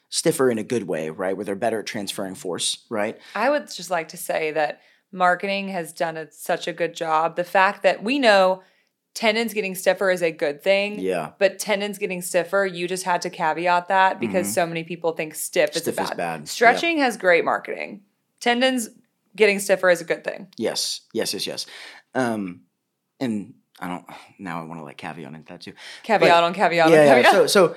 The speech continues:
Speaker 1: so for people who are like, "But stiffer is worse." If I have, if I have a rope,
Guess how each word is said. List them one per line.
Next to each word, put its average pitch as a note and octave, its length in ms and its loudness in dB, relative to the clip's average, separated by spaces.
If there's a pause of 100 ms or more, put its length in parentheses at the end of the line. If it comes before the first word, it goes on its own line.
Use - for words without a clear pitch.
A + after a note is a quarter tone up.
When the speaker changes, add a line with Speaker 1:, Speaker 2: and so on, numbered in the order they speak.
Speaker 1:
so - 180 4
for F3 160 0
people G3 400 8
who F3 140 6
are D#3+ 100 10
like, C#3 240 6
"But C3+ 300 6
stiffer C4 380 2
is C#3 120 2
worse." D#3 380 4 (180)
If C#3+ 200 2
I G#3 180 8
have, F3+ 560 6 (180)
if A#2 120 -6
I D#3 100 6
have F#3+ 160 4
a D3+ 80 2
rope, A2 320 -4